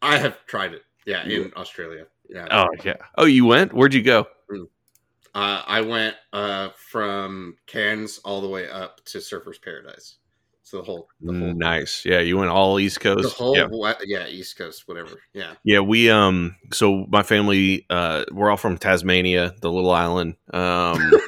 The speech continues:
Speaker 1: <laughs> Gets
Speaker 2: yeah.
Speaker 1: better.
Speaker 2: Yeah. Shout out, shout out Swansea, Tasmania. We, um, and if you're ever,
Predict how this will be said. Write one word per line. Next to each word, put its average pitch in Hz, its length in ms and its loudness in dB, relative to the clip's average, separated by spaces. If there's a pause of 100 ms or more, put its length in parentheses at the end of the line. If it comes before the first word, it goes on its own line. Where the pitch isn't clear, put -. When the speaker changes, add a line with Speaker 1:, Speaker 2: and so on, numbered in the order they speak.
(100)
Speaker 1:
<laughs> 440 260 2
Gets 466 220 2
Speaker 2:
yeah. - 100 6
Speaker 1:
better. 427 460 0 (320)
Speaker 2:
Yeah. 107 220 4 (140)
Shout 123 420 8
out, 120 340 6
shout 117 240 6
out 113 160 4
Swansea, 110 400 0
Tasmania. 104 560 2
We, 98 220 4 (100)
um, 95 420 0 (220)
and 110 160 2
if 98 80 -4
you're 104 120 4
ever, 120 320 4